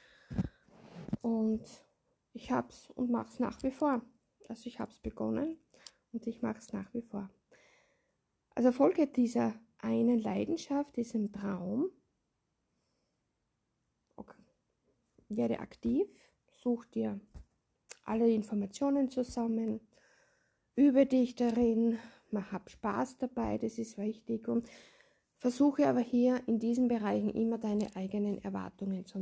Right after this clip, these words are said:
erfüllen. Denn es gibt dann immer diesen Moment, wo dann diese besonderen, typischen Schlaumeier kommen, die dann alles besser wissen, dich vielleicht davon abhalten, indem sie dir Angst machen,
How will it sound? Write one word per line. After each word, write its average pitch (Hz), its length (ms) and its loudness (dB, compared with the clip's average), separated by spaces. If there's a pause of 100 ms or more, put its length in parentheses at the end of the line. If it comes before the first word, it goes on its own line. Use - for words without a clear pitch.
erfüllen. 196 440 -4
Denn 226 160 0
es 269 140 -4
gibt 277 240 -2
dann 262 100 2
immer 277 300 2
diesen 233 320 0
Moment, 214 480 -2 (460)
wo 220 100 0
dann 233 180 2
diese 214 520 -4 (160)
besonderen, 208 960 -4
typischen 208 680 -2 (840)
Schlaumeier 233 640 2
kommen, 247 440 2
die 214 120 0
dann 202 200 -6
alles 175 320 -8
besser 208 400 -4
wissen, 254 460 0
dich 214 200 -6
vielleicht 196 400 -6
davon 196 320 -8
abhalten, 226 840 -6
indem 233 300 -6
sie - 140 -18
dir - 200 -10
Angst 233 380 -6
machen, 240 420 -4